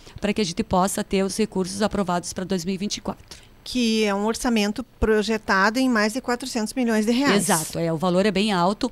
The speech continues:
Speaker 1: é uma, um, um, uma estimativa da onde vai ser gasto com todo o detalhamento das secretarias. A gente sabe, né, que a população ainda por mais estru-, é, estrutura que, que o município fornece, mas ainda precisa ser pensado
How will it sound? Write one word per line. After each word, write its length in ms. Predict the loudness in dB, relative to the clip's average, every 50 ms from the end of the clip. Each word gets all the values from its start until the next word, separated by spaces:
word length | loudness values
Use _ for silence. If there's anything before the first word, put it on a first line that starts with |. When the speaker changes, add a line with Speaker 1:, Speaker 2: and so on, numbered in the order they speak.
| -6 -10 -20 -12 -4
Speaker 1:
é 100 | 0 0
uma, 200 | 2 4 4 2 2 0 -2 -2 -2 0
um, 20 |
um, 420 | -2 -4 -4 -4 -2 -2 -2 -4 -4 -8 -12 -4 -2
uma 80 | 0
estimativa 720 | 0 0 0 0 0 0 0 0 -2 -2 -2 -2 -2 -2 -6 -8 -10 -20 -16 -4
da 160 | 0 2 4
onde 240 | 4 4 4 2 0
vai 140 | 0 0 -2
ser 240 | -2 -2 -4 -2 0
gasto 420 | 2 2 4 2 2 0 -2 -4 -4
com 120 | -2 -2
todo 200 | -2 -2 -4 -4 -6
o 240 | -10 -12 -14 -16
detalhamento 640 | -10 -6 -4 -2 -2 -2 -2 -2 0 -2 -2 -2 -2 -4
das 140 | -6 -6
secretarias. 500 | -6 -8 -8 -6 -6 -4 -2 -2 -2 -2
A 40 | -2
gente 200 | -2 -2 -2 -2
sabe, 360 | -2 0 0 0 2 2 0
né, 200 | 0 2 0 -2 -2 -8 -16 -20 -20 -20 -6 -4
que 80 | -4
a 40 | -2
população 540 | 0 -2 -2 0 0 0 0 0 0 0 0
ainda 180 | 2 0 0
por 140 | -2 -2 -2
mais 260 | 0 0 0 0 -2
estru-, 280 | -4 -6 -8 -6 -6 -4
é, 160 | -4 -4 -6 -6 -12 -14 -10
estrutura 480 | -10 -8 -6 -6 -6 -2 0 0 0 0
que, 240 | 0 -2 -2 -2 -2
que 120 | -2 0
o 20 |
município 480 | 0 2 2 0 0 -2 -4 -4 -4 -4
fornece, 640 | -4 -2 -2 0 2 2 2 2 0 0 -2 -4 -6 -6 -10 -20 -10 -2
mas 220 | 0 0 2 4
ainda 260 | 4 4 4 2 0 -2
precisa 180 | -4 -6 -6 -4
ser 140 | -4 -4 -2
pensado 580 | 0 -2 -2 -2 0 0 0 0 0 0 -2